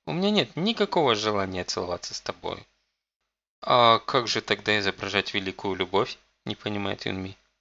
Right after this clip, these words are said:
"О", говорит Джоуан, "смотрю, ты даже не обиделась. Похвально, что ты знаешь свое место. Вместо поцелуев обойдемся объятиями". "Объятиями? Эй, эй, зачем ты делаешь такое лицо?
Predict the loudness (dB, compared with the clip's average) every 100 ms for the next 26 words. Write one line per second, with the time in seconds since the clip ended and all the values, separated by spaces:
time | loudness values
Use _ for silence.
0 | _ _ 2 4 6 4 0 _ -10 -8
1 | -6 -8 -6 -4 -2 -2 -6 _ _ _
2 | -20 -6 -4 -2 -4 0 2 2 2 0
3 | -2 -2 -2 0 0 -2 -10 -14 _ _
4 | 0 2 4 4 4 -2 -6 -8 -6 -4
5 | -2 0 0 0 0 0 0 -4 -4 -8
6 | -10 _ -2 -2 0 -2 -2 -2 0 0
7 | -2 -2 -2 2 2 0 -2 -2 -2 2
8 | 0 0 -4 -6 -12 -18 _ _ _ _
9 | -10 -6 -2 -2 -2 -2 0 -2 -4 _
10 | _ _ _ -4 0 2 2 0 2 2
11 | 0 -4 0 0 0 0 2 2 0 -2
12 | -2 0 -2 -2 -4